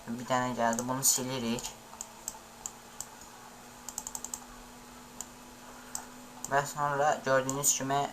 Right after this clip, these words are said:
e, hər biri <clears throat> ba-, e, çe-, dəyişdi. Bundan sonra qırmızı altı bucağa basırıq. Hər hansı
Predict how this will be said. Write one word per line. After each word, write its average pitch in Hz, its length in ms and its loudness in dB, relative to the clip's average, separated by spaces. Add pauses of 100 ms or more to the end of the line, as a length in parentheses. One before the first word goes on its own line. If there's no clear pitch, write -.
e, 120 100 4 (340)
hər 135 260 8
biri 135 220 0 (420)
<clears throat> - 760 -2
ba-, 139 220 10
e, 117 440 6
çe-, - 180 2 (200)
dəyişdi. 131 520 6 (360)
Bundan 151 200 8
sonra 160 220 8
qırmızı 147 360 6
altı 131 280 10
bucağa 127 340 8
basırıq. 123 580 4 (200)
Hər 143 140 12
hansı 156 320 8